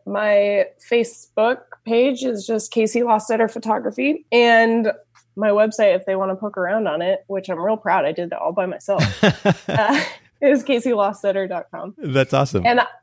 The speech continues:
Speaker 1: I actually, on my Casey Lostetter dot com, I have a free, uh, film guide. It's just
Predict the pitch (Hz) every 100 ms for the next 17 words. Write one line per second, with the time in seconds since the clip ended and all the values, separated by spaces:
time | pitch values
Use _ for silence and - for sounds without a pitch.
0 | - 262 285 339 - 254 226 196 226 240
1 | 240 226 214 214 196 196 233 226 240 196
2 | 202 208 196 190 180 - 196 190 185 190
3 | 185 185 180 _ 208 208 202 196 190 185
4 | 170 - - 175 170 175 180 - 226 202
5 | 208 202 202 202 _ _ _ - 196 175
6 | 208 226 - 170 - 214 202